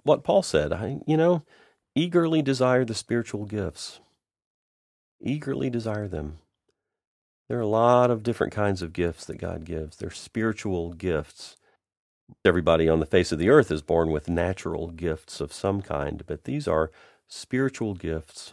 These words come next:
for followers of Jesus that are given to bless other people, that his blessings would flow through us. And so I encourage you,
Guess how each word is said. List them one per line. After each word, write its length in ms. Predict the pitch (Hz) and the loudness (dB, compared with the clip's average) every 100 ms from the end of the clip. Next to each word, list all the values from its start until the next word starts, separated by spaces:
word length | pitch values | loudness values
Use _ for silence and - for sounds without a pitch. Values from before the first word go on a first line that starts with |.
| _ | _
for 160 | - | -12
followers 560 | 85 92 95 101 98 95 | -4 0 2 2 -2 -4
of 80 | 80 | -10
Jesus 600 | - 78 87 87 - - _ _ _ - | -12 -12 -12 -16 -18 -20 _ _ _ -6
that 100 | 87 | -4
are 80 | 82 | -2
given 380 | 92 92 87 | -2 0 0
to 140 | 82 - | -2 -10
bless 440 | - 80 92 92 | -6 0 0 0
other 180 | 90 85 | -2 -4
people, 460 | - 80 - 76 - _ _ _ _ - | -8 -10 -10 -12 -14 _ _ _ _ -6
that 140 | 87 | -2
his 220 | 107 107 | -2 -2
blessings 520 | 101 92 90 - 90 | 2 2 2 -2 -4
would 120 | 85 - | -6 -8
flow 240 | - 80 | -4 -4
through 340 | - 90 87 | -4 -6 -4
us. 240 | 78 76 - | -6 -10 -10
And 140 | - | -8
so 160 | - 117 | -4 -2
I 80 | 127 | -2
encourage 400 | 117 139 147 101 | -2 -6 -6 -6
you, 220 | 80 | -6